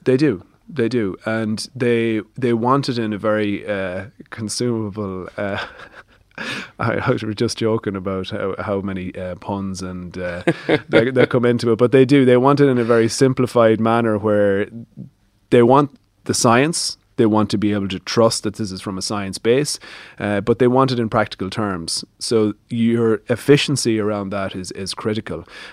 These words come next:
Speaker 1: And their time as well, they want to invest in their analysis, they want to invest in their, their training and, um, recovery and other, every other aspect. So you need to make sure that your information is very precise and accurate.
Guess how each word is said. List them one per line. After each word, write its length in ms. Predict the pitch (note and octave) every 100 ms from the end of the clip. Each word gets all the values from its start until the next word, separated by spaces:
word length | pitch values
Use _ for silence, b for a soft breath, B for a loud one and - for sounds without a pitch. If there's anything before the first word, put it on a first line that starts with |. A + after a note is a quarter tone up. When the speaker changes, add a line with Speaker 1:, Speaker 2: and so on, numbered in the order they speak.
| B
Speaker 1:
And 440 | - G2+ G2 F#2+ - -
their 200 | A#2+ A#2+
time 440 | A#2+ A#2 G#2 G#2
as 100 | F#2+
well, 300 | G#2+ G#2+ G#2
they 100 | A2+
want 280 | A2 A2 G#2+
to 60 | G#2+
invest 460 | G2 G2+ G2 -
in 240 | G#2 G2 F#2+
their 400 | G2+ F#2+ F#2 F#2
analysis, 680 | G#2 G2+ A2 A2 - A2+
they 100 | G#2+
want 220 | F#2 F2+ F2+
to 80 |
invest 420 | F2+ F2+ F#2 - F#2+
in 100 | F2+
their, 240 | F2+ F2 - -
their 160 | F2+
training 640 | F2 - G2+ G#2+ A2+ A2+ G2
and, 400 | F2+ F2 E2+ - B B B F2+
um, 540 | F#2 F#2 F#2 C#2+ - - F#2+ G2
recovery 600 | C#3 G#2 - A#2+ A#2 A2 G#2
and 80 | -
other, 300 | C3 C3 A#2+
every 300 | B2 B2+ A2+
other 220 | G#2 F#2+
aspect. 480 | F#2+ A2 - F2+ -
So 400 | - G#2+ F#2+ F#2+
you 280 | G#2 A2 A2+
need 200 | A2+ G#2+
to 100 | -
make 160 | G2 F#2+
sure 260 | - G2 F#2+
that 180 | F2+
your 200 | F#2 F#2
information 480 | F2+ F2+ F2+ F2+ E2+
is 80 | E2+
very 240 | F2+ F2
precise 400 | - - F2+ E2
and 80 | E2
accurate. 380 | D#2+ - -